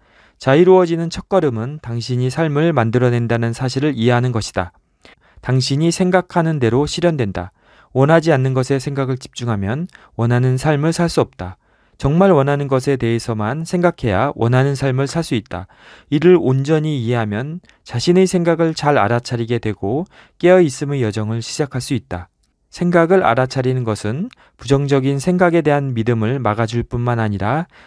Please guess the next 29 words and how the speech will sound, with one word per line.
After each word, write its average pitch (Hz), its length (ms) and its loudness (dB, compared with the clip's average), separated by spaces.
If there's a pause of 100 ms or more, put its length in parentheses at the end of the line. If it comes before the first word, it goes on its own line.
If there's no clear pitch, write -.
점점 127 440 0
더 151 280 4
잘 151 280 0 (140)
알아차리는 131 880 -2
상태가 147 420 -2
되고 117 260 0
있다는 117 420 -4
뜻이기 147 380 -6
때문이다. 135 640 -4 (300)
마음은 156 420 2
삶을 180 380 2
원하는 135 360 0
대로 131 220 -2
정확히 120 440 -4
창조할 147 380 0
수 135 140 -4
있는 127 200 0
놀라운 131 480 2
도구이다. 110 500 0 (280)
사람들은 180 540 4
보통 135 340 -2
부정적인 127 560 0
상황이 120 500 -2
외부에서 131 500 4
온다고 117 300 0
믿는다. 98 520 -6 (360)
다른 151 280 2
사람이나 156 480 2
환경, 156 500 -2